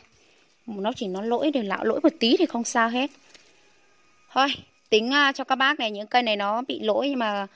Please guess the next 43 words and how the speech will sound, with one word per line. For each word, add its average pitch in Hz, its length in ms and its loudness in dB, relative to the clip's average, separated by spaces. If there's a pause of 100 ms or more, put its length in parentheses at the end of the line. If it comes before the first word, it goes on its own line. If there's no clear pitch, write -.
(240)
cũng 247 120 -8
không 269 200 -2
lỗi 226 180 -2
nhiều. 247 340 6
Em 240 240 0
Thảo 214 220 -2
bán 196 420 0 (340)
những 214 120 0
cái 214 100 0
cây 240 200 4
đẹp 240 220 0
như 233 100 -2
này 220 140 2
nha 208 100 0
các 233 80 -10
bác 247 120 -2
nha. 247 180 2
Những 196 300 -6
cây 240 160 0
đẹp 214 240 4
như 214 80 -2
này, 208 260 2 (460)
bốn 202 220 2
cặp - 160 2
lá 196 240 6
trở 190 140 -4
lên, 214 320 4 (260)
giá 196 240 2
hôm 240 140 -4
nay 220 120 2 (120)
thanh 240 240 2
lý 208 200 -2
cho 247 120 -2
các 233 80 4
bác 262 180 4
luôn. 226 240 4 (380)
Sale 233 280 4
rẻ 202 300 2
luôn 208 160 -2
nha 226 120 -4
các 240 80 -8
bác 247 100 -2
nhá. 254 180 -4